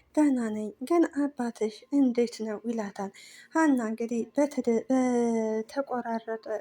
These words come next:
ድ-፣ ድምፅ «አባዬ ደህና ነው» ትላለች። «እንዴ ሀናዬ ግን ምን ሆነሽ ነው?» ይላታል ኤልያስ። «አይ ደህና ነኝ» ትለዋለች። ከዛ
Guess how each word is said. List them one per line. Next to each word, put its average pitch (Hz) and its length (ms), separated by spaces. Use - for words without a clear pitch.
ድ-፣ 240 240
ድምፅ 254 260
«አባዬ 254 460
ደህና 262 300
ነው» 220 180
ትላለች። 202 520
«እንዴ 226 200
ሀናዬ 240 500
ግን 381 220
ምን 403 220
ሆነሽ 226 400
ነው?» 226 180
ይላታል 214 580
ኤልያስ። 220 420
«አይ 311 200
ደህና 311 280
ነኝ» 226 220
ትለዋለች። 196 680
ከዛ 294 240